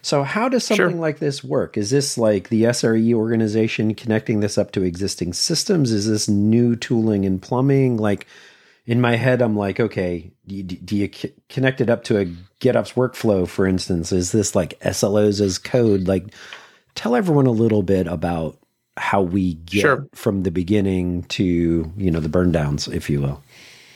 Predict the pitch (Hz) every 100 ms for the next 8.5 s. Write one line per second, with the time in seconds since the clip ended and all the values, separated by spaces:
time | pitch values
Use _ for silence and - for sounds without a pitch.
0 | - - 127 - 135 - - 185 - 165
1 | 170 165 196 175 139 110 107 139 - -
2 | - - 135 131 - 147 175 202 185 156
3 | 160 113 - - 135 135 127 120 139 120
4 | 110 113 - 120 113 113 110 117 110 107
5 | - 120 110 110 110 120 127 143 123 127
6 | 120 120 110 110 110 - 110 107 104 104
7 | 101 - 107 113 120 131 131 123 113 110
8 | 110 107 104 98